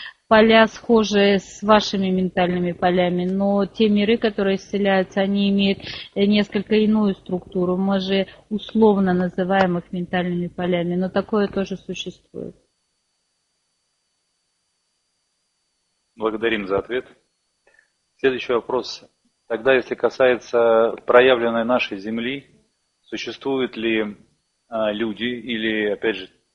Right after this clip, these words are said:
Speaker 2: те сути, которые живут здесь, а, и не имеют в своем, скажем так, структуре души или, например, монады или высшего я, то есть в усеченном варианте.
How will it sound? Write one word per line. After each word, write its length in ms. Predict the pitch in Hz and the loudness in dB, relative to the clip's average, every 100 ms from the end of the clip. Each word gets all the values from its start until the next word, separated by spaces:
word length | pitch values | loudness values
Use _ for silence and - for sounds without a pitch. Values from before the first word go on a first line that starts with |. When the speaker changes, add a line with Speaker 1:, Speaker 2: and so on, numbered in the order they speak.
| _ _ _ _ | _ _ _ _
Speaker 2:
те 240 | 120 113 107 | -4 -2 -2
сути, 340 | - 110 110 | -8 -10 -6
которые 440 | 113 107 117 107 | -6 -4 -4 -4
живут 340 | 98 110 107 104 | -4 -4 -6 -10
здесь, 480 | 101 104 95 - - _ _ | -8 -8 -8 -16 -20 _ _
а, 500 | 104 104 104 104 101 - - | -14 -10 -8 -8 -12 -18 -14
и 160 | 120 117 | -10 -6
не 200 | 120 120 | -6 -4
имеют 360 | 127 127 101 | -4 -4 -6
в 40 | - | -6
своем, 380 | 104 107 101 | -6 -4 -6
скажем 280 | - 95 95 | -8 -12 -6
так, 180 | 95 95 | -6 -6
структуре 640 | - 98 - 135 110 92 - _ _ _ - | -8 -12 -8 -6 -4 -6 -10 _ _ _ -10
души 460 | 101 - 135 135 113 | -8 -6 -6 -6 -6
или, 240 | 101 101 | -10 -10
например, 420 | 95 95 101 101 | -12 -12 -10 -8
монады 440 | 95 98 110 107 92 | -6 -2 -2 -2 -6
или 120 | 90 | -10
высшего 460 | 92 98 - 95 | -12 -10 -10 -6
я, 200 | 92 90 | -6 -6
то 180 | 82 - | -10 -18
есть 340 | 87 _ - _ _ - | -20 _ -20 _ _ -20
в 40 | |
усеченном 520 | - 107 - 110 95 | -18 -12 -8 -8 -6
варианте. 560 | 90 90 87 85 - | -6 -6 -6 -12 -20